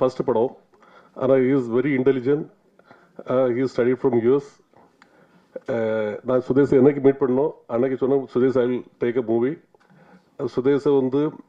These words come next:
எங்களுக்கு அறிமுகப்படுத்தினது நம்ம பி ஆர் ஓ சார், சுரேஷ் சந்திரா.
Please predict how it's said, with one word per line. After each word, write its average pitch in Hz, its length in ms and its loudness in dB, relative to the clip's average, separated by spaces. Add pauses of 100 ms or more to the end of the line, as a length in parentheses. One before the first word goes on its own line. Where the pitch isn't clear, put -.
(180)
எங்களுக்கு 123 260 2
அறிமுகப்படுத்தினது 135 600 2 (1900)
நம்ம 120 240 -4 (640)
பி 143 140 0
ஆர் 139 100 0
ஓ - 100 0
சார், 120 200 -4 (720)
சுரேஷ் 135 280 -2
சந்திரா. 110 300 2